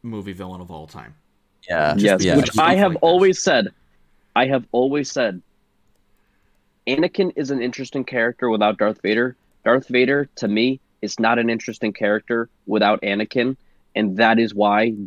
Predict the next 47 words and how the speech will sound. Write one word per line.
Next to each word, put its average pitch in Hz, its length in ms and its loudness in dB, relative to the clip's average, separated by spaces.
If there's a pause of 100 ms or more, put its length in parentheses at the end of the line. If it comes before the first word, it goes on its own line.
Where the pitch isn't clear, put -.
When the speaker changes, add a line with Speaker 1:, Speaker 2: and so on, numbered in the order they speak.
Speaker 3:
this 107 200 -2
is 104 120 -6
my 107 140 0
favorite 104 360 -2
portrayal 104 500 2
of 98 120 0
Vader 104 360 0 (400)
by 110 280 2
far, 90 440 -6 (300)
because 110 460 -6
it 113 120 -2
is 104 140 -2
so 113 360 0
very 101 340 2
much - 480 -4 (720)
Anakin 110 640 0
and 104 220 0
Vader, 101 400 4
like, 98 180 4 (120)
they're 107 320 4
so - 380 2
very 117 240 4
much 104 240 0
one 104 140 2
and 95 120 0
the 95 60 -6
same. 95 320 -2 (280)
And 113 100 4
again, 104 240 2
Speaker 2:
Yeah. - 80 -12 (340)
Speaker 3:
I 117 100 2
don't 120 240 4
know 120 340 4 (240)
how 120 260 0
much 120 240 2
of 117 120 0
it 117 80 2
is 117 160 -2
writing, 113 320 -2 (340)
how 107 100 -2
much 110 260 -2
of 107 100 0
it 113 100 4
is 113 120 0
having 110 300 0
Hayden 110 320 0
back, 107 340 0